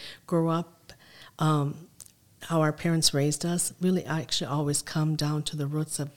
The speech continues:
of their parents and their gran-, you know, our grandparents. So grew up, uh, on Front Street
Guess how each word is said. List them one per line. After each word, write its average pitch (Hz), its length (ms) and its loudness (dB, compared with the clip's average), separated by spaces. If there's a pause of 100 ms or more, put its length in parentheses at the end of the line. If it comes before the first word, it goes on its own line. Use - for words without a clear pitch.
(160)
of 147 200 -6
their 160 180 0
parents 143 580 -4
and 151 220 -2
their 151 140 -2
gran-, 139 360 -6
you 160 100 -4
know, 139 180 -4
our 143 100 -4
grandparents. 139 760 -4 (560)
So 190 420 6 (240)
grew 170 200 4
up, 180 220 0
uh, 151 440 4
on 151 240 4
Front 156 280 2
Street 262 440 -2